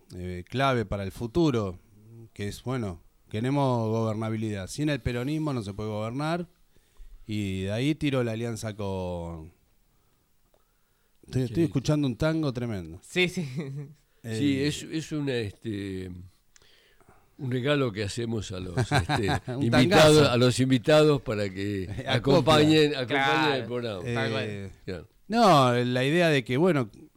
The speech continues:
Speaker 1: está bien, las elecciones las podemos ganar, están diciendo, pero ¿cómo gobernamos? Eh,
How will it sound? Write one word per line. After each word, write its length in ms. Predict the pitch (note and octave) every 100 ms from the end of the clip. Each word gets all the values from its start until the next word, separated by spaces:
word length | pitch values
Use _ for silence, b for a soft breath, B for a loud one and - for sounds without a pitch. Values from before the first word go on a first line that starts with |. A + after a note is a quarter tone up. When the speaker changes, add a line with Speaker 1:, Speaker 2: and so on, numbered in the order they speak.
| _ _ _ _
Speaker 1:
está 180 | C3 D3+
bien, 360 | C3+ A2 G#2
las 180 | A#2 G#2
elecciones 680 | C3 C3 F3 F3+ D#3 A#2 - B2 - _ _
las 160 | A#2+ A2+
podemos 380 | C3+ C#3+ C#3+ C3+
ganar, 300 | D3 C3 G#2
están 220 | G#2 G#2+
diciendo, 520 | G#2+ - C3 C#3+ C3+
pero 180 | A#2 A2
¿cómo 240 | C3+ C3+
gobernamos? 640 | A#2+ G#2+ A#2 D3 A2 F2 - _ _ _ _ _ _ _ _ _ _ _
Eh, 340 | C#2 D#2+ C2